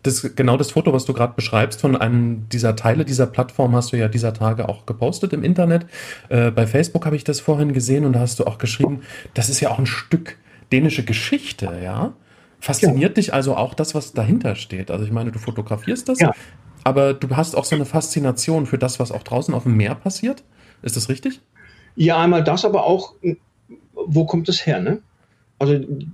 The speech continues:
Speaker 2: die Geschichte, was ist dahinter? Also die eine Sache ist, ich finde ein Motiv, aber was irgendwo ist der Hintergrund, ne? Auch diese, diese Ölhandschuhe, ja, man,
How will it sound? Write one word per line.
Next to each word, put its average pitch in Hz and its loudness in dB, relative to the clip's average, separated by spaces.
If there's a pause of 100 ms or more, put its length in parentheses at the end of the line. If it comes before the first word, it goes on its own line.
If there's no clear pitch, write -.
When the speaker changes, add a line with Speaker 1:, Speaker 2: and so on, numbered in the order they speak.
(200)
Speaker 2:
die 151 2
Geschichte, 151 0
was 147 -2
ist 156 -4
dahinter? 151 2
Also 123 0 (640)
die 147 2
eine 175 4
Sache 175 2
ist, 175 2
ich 156 -4
finde 160 4
ein 143 2
Motiv, 160 0
aber 143 0 (1400)
was - -6 (120)
irgendwo 151 2
ist 143 0
der 131 4
Hintergrund, 156 0
ne? 220 -4 (1400)
Auch 147 0
diese, 143 2
diese 143 4
Ölhandschuhe, 135 0
ja, 147 4
man, 143 0